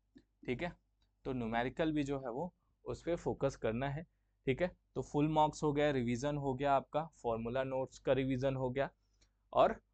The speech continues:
उसके अलावा जो है वो जहाँ जहाँ मिस्टेक्स हो रहे हैं उस चीज़ पे भी फोकस करना है आपको, ठीक है। तो ये आपके हो गए एक प्लान और उस हिसाब से जो है आपको चलना है यहाँ पे,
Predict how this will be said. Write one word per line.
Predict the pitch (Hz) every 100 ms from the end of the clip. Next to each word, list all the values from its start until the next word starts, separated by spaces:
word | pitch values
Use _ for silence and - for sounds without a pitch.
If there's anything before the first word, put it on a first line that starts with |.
| _ -
उसके | 127 - 160
अलावा | 139 123 127 135
जो | 143
है | 135 127
वो | 123 180 _ _ _
जहाँ | 120 123 123 143
जहाँ | 147 139 143
मिस्टेक्स | 123 - 143 147 -
हो | 127
रहे | 123
हैं | 170 - _ _ -
उस | 127
चीज़ | - 127 120
पे | 120
भी | 123 202 208 _ _ - _ -
फोकस | 117 - 160 -
करना | 107 101
है | 101 113
आपको, | - - - _ _ _ _ - - _ _
ठीक | 135 123
है। | 185 - _ _ _ _ _ _ _ _ -
तो | 170 180 -
ये | 123 151 160
आपके | 151 123 -
हो | 143 113
गए | 117 135
एक | 147 - _ _ _ _ 135
प्लान | 123 135 196 -
और | 127 123 127
उस | 147 151
हिसाब | 156 131 127 127
से | 139
जो | 127 127
है | 120
आपको | 135 120 - 208 - _ _ _ -
चलना | - 113 117
है | 131 127
यहाँ | 123 113 110
पे, | 185